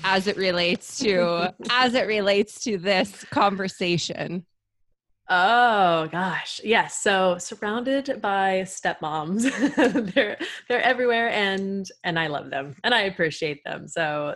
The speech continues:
Speaker 2: thank you. Um, so, uh, I guess I'll rewind a little bit and tell you that I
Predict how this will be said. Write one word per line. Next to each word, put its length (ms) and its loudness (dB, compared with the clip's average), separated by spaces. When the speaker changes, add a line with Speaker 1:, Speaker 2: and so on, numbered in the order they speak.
Speaker 2:
thank 260 -4
you. 540 -4
Um, 640 -2
so, 480 2
uh, 200 4
I 60 -4
guess 320 -2
I'll 200 2
rewind 500 0
a 60 -4
little 220 -4
bit 460 -4
and 240 -8
tell 220 -6
you 280 -4
that 420 -2
I 460 -6